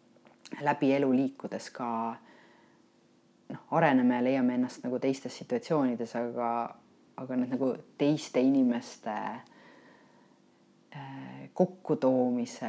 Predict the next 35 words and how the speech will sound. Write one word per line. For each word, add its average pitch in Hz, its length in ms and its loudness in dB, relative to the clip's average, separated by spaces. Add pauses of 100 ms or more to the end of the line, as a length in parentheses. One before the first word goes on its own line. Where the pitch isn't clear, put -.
(160)
ja 117 120 -6
kogukonna 127 480 -2
kultiveerimise 131 640 0
oskus, - 360 0
need 139 160 2
on 143 200 4
väga-väga 151 520 6
keerulised 135 760 4
ja, 131 180 0 (120)
ja, 131 280 -2
ja 131 140 -2
need 135 300 6
seda - 260 -6
liimi 135 320 2
siis - 260 -12
nagu 120 180 -10
koos 127 280 -4
hoiavadki 127 520 -6
ja 123 80 -8
ma 123 80 -8
arvan, 123 220 -6
et, - 240 -20
äh, 123 400 -14 (480)
et - 140 -18
me 131 140 -2
ei 127 80 -2
saa 127 260 -8
kunagi 123 680 -6
piisavalt 123 580 -4
meisterlikuks. - 760 -10 (880)
Et - 360 -18
kutsuks, - 460 -10 (260)
kutsuks - 540 -10
kõiki 131 340 -4
üles 120 240 -8